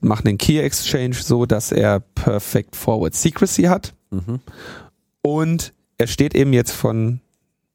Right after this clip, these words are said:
Speaker 1: mir und anderen die Hypothese im Raum,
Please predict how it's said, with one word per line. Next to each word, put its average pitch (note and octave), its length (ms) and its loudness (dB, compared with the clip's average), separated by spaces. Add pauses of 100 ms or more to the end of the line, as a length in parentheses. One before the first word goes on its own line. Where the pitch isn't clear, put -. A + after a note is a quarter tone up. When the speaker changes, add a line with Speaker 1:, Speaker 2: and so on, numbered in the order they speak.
(160)
Speaker 1:
mir D3 440 4
und A#2 140 0
anderen C3+ 460 2
die B2 100 4
Hypothese C#3 500 0
im B2 80 2
Raum, B2 260 2